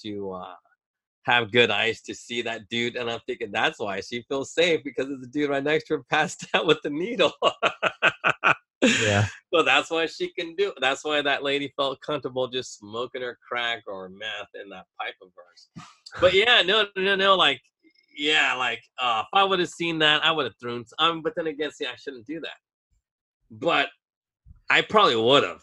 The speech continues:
Speaker 1: I would have thrown something at him. You know, just like, "What the fuck is wrong with you?" You know, just throw some, you know, pennies at him or something. But
Speaker 2: Sure.
Speaker 1: i-, it's just, yeah, San Francisco is, yeah, it's just the worst. It's just, but, you know, like I said before, i-, it's,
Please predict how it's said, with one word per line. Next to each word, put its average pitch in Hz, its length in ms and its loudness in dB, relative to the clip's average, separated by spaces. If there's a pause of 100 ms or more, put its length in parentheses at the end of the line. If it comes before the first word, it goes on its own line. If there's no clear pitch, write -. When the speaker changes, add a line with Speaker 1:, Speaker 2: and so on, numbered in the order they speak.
(120)
Speaker 1:
I 127 80 -2
would 160 140 0
have 151 140 -2
thrown 185 240 0
something 120 300 -4
at 85 180 -10
him. 71 120 -20 (540)
You 135 140 -2
know, 151 120 0
just 147 240 -8
like, 143 220 -6
"What - 160 -20
the - 160 -20
fuck 233 120 -10
is 196 100 -4
wrong 214 200 -4
with 214 180 -2
you?" 143 180 -4 (460)
You 160 140 -4
know, 147 120 -4
just 139 260 -12
throw 143 160 -6
some, 110 460 -14
you 127 120 -14
know, 110 120 -10 (100)
pennies 120 400 -8
at 113 160 -8
him 113 100 -10
or 110 80 -12
something. 110 520 -12
But 104 220 -12 (180)
Speaker 2:
Sure. 110 440 6 (520)
Speaker 1:
i-, 135 40 -14 (200)
it's 127 280 -10
just, 117 440 -8
yeah, 117 240 -4
San 185 220 -2
Francisco 135 680 -4 (100)
is, 113 400 -12 (240)
yeah, 104 180 -10
it's 147 220 -10
just - 280 -10
the 92 80 -12
worst. 92 640 -10 (720)
It's 113 160 -8
just, 120 380 -6
but, 123 160 0
you 143 100 4
know, 131 100 4
like 123 260 0
I 104 120 -10
said 104 340 -16
before, 104 600 -10
i-, 113 140 -14
it's, - 420 -10